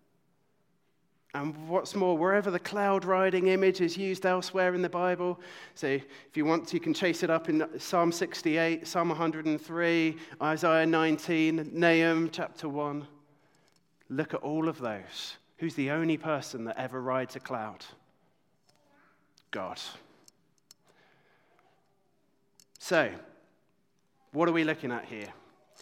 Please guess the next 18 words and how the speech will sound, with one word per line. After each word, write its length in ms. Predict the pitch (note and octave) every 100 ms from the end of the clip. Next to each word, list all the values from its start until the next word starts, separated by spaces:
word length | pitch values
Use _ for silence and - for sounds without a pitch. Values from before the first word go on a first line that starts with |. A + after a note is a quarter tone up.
| - - _ _
We're 140 | D3 E3+
looking 300 | F3+ F3+ D#3
at 80 | C3
a 180 | B2+ - - _ _ _
man 540 | C#3+ G3 F3+ D3 E3 E3 - - - _ _ _ _ _ _ _ _
who 120 | - D3
is 140 | D3
also 380 | D#3 C#3+ D#3 C3
God. 400 | D3 A2+ G2+ - - - _ _ _ _ _ _ _ _ _ _ _ _ _ _ _ _ _ -
Anyone 380 | A3 A#3+ A#3+ B3
know 200 | C4 C4+
any 200 | C#4 C4+
of, 140 | C4+ A3+ A3+
anyone 320 | C4 B3+ C4
that 100 | A3+
matches 360 | C4 A#3 C4+ C4+
that 160 | C4
description? 640 | B3 - C#4 - C#4+ C#4+